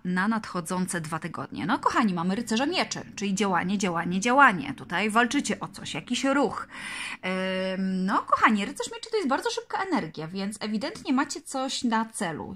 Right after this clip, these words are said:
Jest jakiś cel, jest jakiś konkret i chcecie to wszystko zorganizować, e, szybciutko tak, żeby, żeby ten cel osiągnąć. To może być jakiś wyjazd, to może być ktoś w waszym życiu, to może być jakiś cel w pracy,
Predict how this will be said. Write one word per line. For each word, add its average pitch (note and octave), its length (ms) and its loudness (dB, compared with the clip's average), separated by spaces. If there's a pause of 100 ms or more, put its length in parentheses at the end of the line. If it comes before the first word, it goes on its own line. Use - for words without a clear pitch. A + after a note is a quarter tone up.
Jest C4 360 -4
jakiś A3+ 320 -6
cel, G3 380 -6
jest B3 140 -4
jakiś G#3 240 -6
konkret F3+ 600 -2 (460)
i A3+ 40 -4
chcecie D4 300 -6
to C#4 100 -4
wszystko C#4+ 320 -4
zorganizować, A3 1000 -2
e, G3 300 -4
szybciutko A3 440 -4
tak, C4+ 220 -4
żeby, A3+ 500 -2 (240)
żeby A3 200 0
ten A3+ 140 2
cel A#3+ 180 -2
osiągnąć. F3+ 580 -2
To G3 120 -4
może F#3+ 200 0
być D#3+ 120 -6
jakiś E3 220 -6
wyjazd, A3 520 0 (320)
to E3+ 100 -6
może F3 280 -2
być - 240 -6
ktoś A#3 560 2
w G#3 60 -2
waszym G3+ 340 0
życiu, G3 260 -6
to D#3+ 120 -6
może E3+ 240 -2
być F#3+ 300 -4
jakiś F#3+ 280 -4
cel G#3+ 180 -2
w - 100 -16
pracy, G3 640 2